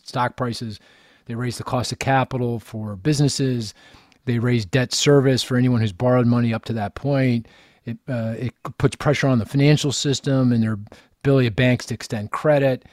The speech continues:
So it's the ri-, it's the increase in interest rates, uh, and the faster that increase and the higher the interest rates go in a short period of time,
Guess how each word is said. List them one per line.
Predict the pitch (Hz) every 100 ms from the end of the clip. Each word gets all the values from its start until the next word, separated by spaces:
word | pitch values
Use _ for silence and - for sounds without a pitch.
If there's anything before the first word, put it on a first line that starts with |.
| _
So | -
it's | 139 -
the | 135
ri-, | 123 143 151 165 -
it's | -
the | 160
increase | 175 - 190 170
in | 135
interest | 147 170 143 -
rates, | 113 101 101 - _ _ _ - -
uh, | 135 120 123
and | 131
the | 131
faster | 160 175 170 156
that | 143 135
increase | 131 - 127 -
and | 135 123
the | 120 120
higher | - 165 170 156
the | 139
interest | 123 117
rates | 127 110
go | - 143 123 120
in | 113
a |
short | 110 131 -
period | 113
of | 104
time, | 202 196 139 113